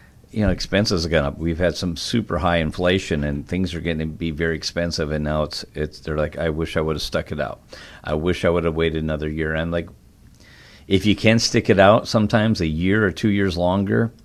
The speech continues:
um, whatever you have to do to get through that period, you know, 'cause usually the job that you just leave, you're making the most of right before retirement.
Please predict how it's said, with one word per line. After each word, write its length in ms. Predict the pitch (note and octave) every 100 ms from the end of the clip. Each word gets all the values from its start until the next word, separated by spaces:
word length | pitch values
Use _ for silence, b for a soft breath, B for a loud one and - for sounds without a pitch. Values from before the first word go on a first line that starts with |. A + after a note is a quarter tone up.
| B B B B -
um, 420 | E2 E2 D#2+ D2
whatever 300 | E2+ G#2+ D#3
you 120 | D#3
have 140 | A#2 A2
to 100 | F#2
do 160 | F#2
to 80 | F2+
get 180 | D#2+ F2
through 220 | F#2+ F#2+
that 200 | G#2 G2
period, 480 | G#2 G2+ G2+ G2+ - - - -
you 120 | F2+
know, 60 | F2
'cause 340 | G2+ F2 - - -
usually 380 | G2 G3 D#3 A#2
the 140 | F2
job 500 | D#2 F#2+ G2 A2 F#2
that 220 | F#2 F2+ E2+
you 540 | F2+ A2 A2 G#2 F#2+
just 320 | E2+ G#2 E2
leave, 280 | F#2 G2 E2+ F2+
you're 220 | E2+ F2 E2+
making 340 | F2 F2 F2
the 80 | E2
most 380 | E2 F#2 - F#2
of 300 | E2+ D#2+ E2+
right 240 | F2 E2+
before 240 | F2+ -
retirement. 500 | D#2+ D#2 C#2+ B1+ A1+